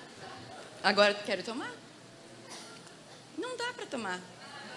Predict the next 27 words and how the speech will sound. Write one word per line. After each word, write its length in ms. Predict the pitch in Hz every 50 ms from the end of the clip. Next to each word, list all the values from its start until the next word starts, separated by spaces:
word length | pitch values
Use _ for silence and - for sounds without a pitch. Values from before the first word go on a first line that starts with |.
| - -
Amor, 280 | - 254 285 330 381 415
tu 80 | 415 427
resolve 500 | 403 370 381 381 359 349 359 311 311 311
isso. 300 | 302 320 - - 247 247
Homem 200 | 277 311 320 311
sempre 280 | - 349 320 311 349
resolve. 420 | 311 294 277 226 208 175 175 143 - - - - - - - - - - - - - - - - - - - - - - - - - - - - - - - - - - - - - - - - - 247
Os 120 | 269 262
homens 260 | 320 - 339 381 359
são 160 | - 359 330 320
os 120 | 349 -
resolucionadores 1300 | 339 349 339 277 320 320 320 302 269 277 285 294 294 277 - 320 285 285 269 254 240 269 277 285 262
de 80 | 247 247
problema. 580 | - 269 262 247 202 208 202 185 165 151 156 - - - - - - - - - - - - - - - - - - - - - - - - - - - - -
Mas 220 | 190 226 247 226
enfim. 520 | 277 262 254 - 233 226 208 165 156 - - - - - - - - - - - - - - - - - - - - - - - - - - - - - - - - - - - -
Agora 180 | - 151 180 190
eu 40 | 180
vou 100 | 180 185
tomar 220 | 185 214 196 202
que 80 | 202 220
eu 20 |
tô 80 | - 214
com 100 | - 220 208
sede 280 | - 233 220 196 -
de 80 | - 214
verdade. 540 | 214 233 220 226 214 190 175 160 151 -